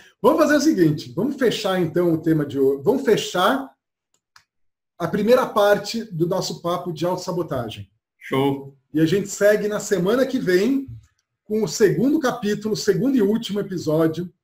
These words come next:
Speaker 1: do podcast Coaching
Speaker 2: É, eu acho que não vai
Speaker 1: Podcast.
Speaker 2: acabar essa autossabotagem no episódio, não, viu?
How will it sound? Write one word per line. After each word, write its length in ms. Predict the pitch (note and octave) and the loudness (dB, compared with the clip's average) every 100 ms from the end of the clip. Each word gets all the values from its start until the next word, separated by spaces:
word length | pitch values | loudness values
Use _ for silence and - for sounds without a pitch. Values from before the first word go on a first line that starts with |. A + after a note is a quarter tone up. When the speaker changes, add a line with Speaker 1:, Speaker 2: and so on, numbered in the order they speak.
| _ _ _ C3+ | _ _ _ -6
Speaker 1:
do 320 | D3 D#3+ D#3+ | 0 0 0
podcast 880 | F#3 E3 - E3 F3 E3 - - - | -2 -2 -2 2 2 0 -6 -14 -2
Coaching 440 | D#4+ D#4+ C#4 C#4 | 4 4 4 4
Speaker 2:
É, 60 | C#4+ | 4
eu 160 | - D4 | 6 6
acho 140 | D4+ | 4
que 100 | - | -4
não 80 | C#4 | -2
vai 240 | B3 D4+ D4+ | 4 6 4
Speaker 1:
Podcast. 120 | D#4+ | -2
Speaker 2:
acabar 320 | D#4 C#4+ D4+ | 2 4 6
essa 200 | C#4+ C#4+ | 4 4
autossabotagem 720 | C4+ C4+ B3+ B3+ A#3 G#3 G#3+ | 4 2 2 4 4 2 2
no 60 | A#3 | 0
episódio, 520 | A3+ E4 C4 C4 F4+ | -2 -2 2 2 4
não, 260 | D#4 G#3 F3+ | 2 2 0
viu? 360 | F3+ A3 - | -2 -4 -10